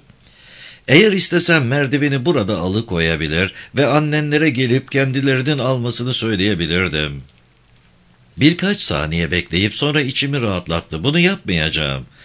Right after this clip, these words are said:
Özür dileyeceğine ve beni bir daha asla gözetlememeye söz vereceğine eminim." Hiç vakit yitirmeden bu sözü verdim. Ama o beni can kulağıyla dinlemiyor, hala uygun cezayı arıyordu.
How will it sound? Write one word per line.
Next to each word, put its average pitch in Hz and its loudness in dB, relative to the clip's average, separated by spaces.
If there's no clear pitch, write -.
Özür 151 2
dileyeceğine 87 0
ve 110 0
beni 131 -2
bir 165 2
daha 143 0
asla 143 0
gözetlememeye 120 0
söz 131 -2
vereceğine 131 -2
eminim." 82 -2
Hiç 233 2
vakit 107 -2
yitirmeden 92 -2
bu 95 -6
sözü 90 -4
verdim. 76 -2
Ama 196 4
o 190 4
beni 180 4
can 160 2
kulağıyla 135 0
dinlemiyor, 90 0
hala 143 2
uygun 120 0
cezayı 101 -2
arıyordu. 85 -2